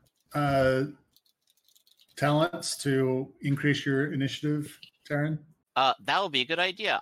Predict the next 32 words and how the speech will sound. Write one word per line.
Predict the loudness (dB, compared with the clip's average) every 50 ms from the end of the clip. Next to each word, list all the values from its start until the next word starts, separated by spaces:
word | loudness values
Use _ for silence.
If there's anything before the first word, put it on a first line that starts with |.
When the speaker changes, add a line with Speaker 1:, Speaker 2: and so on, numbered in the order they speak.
| _ -2
Speaker 2:
I | -2 -2
will | -2 -4 -8 -12 -12 -10
do | -10 -10 -8
so. | -8 -10 -10 -10 -14 -16 -16 -10 -6
I'm | -6 -6 -6 -6
spending | -8 -10 -8 -8 -8 -10 -8
one | -8 -8 -8 -8
strain | -10 -8 -4 -4 -4 -6 -6
for | -12 -16 -12
that. | -12 -12 -12 -12 -18 -20 -20 -20 -16
So | -10 -8 -6
I | -6
have | -6 -6 -2
one | 0 0 0 0
more | -2 -4 -4 -4 -4
success. | -4 -8 -8 -8 -8 -10 -10 -10 -14 -16 -16 -18 -20 _ _ _ -14
So | -10 -10
I'm | -8 -8 -8
at | -10 -10 _ -8
three | -8 -4 -4 -4 -6 -8 -12 -16
and | -16 -14
an | -14 -12
advantage. | -12 -12 -12 -14 -14 -14 -20 -20 -20 -18 -18 -18 -20 _ _ _ _ -14
Speaker 1:
So | -12 -8 -6 -4 -4 -4
Taryn | -6 -8 -10 -4 0 4 6 6 8 8 8 8 8 8
will | 6 6 4 4
be | 2 0
first, | 0 0 -8 -10 -2 2 4 4 4 4 2 0 -4 -8 -12 -18 -18 _ _ _ _ _ _ _ _ _ _ _ _ -6
then | -2 0 2 2 2
Goraz, | 2 2 4 4 4 4 4 2 2 0 0 -2 -4 -8 -10 -12 -16 _ _ _ _ -20 -20 _ _ _ _ _ _ -14
and | -12 -10 -8 -8 -6 -6 -6
then | -6 -6 -6 -6 -6 -6 -4 -4 -6 -6 -8 -12